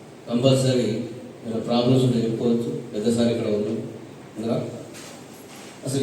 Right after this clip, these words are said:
ఏ విధంగా మీ యొక్క జనరేషన్ సమస్యలు ఏ విధంగా అయితే పరిష్కరిద్దామో అనే ఆలోచన వాళ్ళకి దాదాపు వన్ అండ్ హాఫ్ ఇయర్ నుంచి చర్చ జరిగింది.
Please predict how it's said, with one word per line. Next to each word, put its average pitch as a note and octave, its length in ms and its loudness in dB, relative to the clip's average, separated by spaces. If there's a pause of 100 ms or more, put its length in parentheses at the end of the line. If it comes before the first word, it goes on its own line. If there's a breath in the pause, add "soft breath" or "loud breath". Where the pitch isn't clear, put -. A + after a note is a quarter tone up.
ఏ - 100 6
విధంగా D#3+ 420 8 (220)
మీ C3 140 2
యొక్క C3+ 160 4 (400)
జనరేషన్ C3+ 580 2
సమస్యలు C#3 460 2 (800)
ఏ - 100 6
విధంగా D3+ 300 4
అయితే C3+ 200 4
పరిష్కరిద్దామో A#2+ 640 0 (280)
అనే A#2+ 180 -6
ఆలోచన B2+ 360 0
వాళ్ళకి A2+ 300 0 (1200)
దాదాపు A#2+ 400 4
వన్ A#2+ 140 2
అండ్ A#2 100 2
హాఫ్ B2+ 160 2
ఇయర్ B2+ 160 4
నుంచి - 200 0
చర్చ A#2 180 -2 (100)
జరిగింది. A2+ 420 -6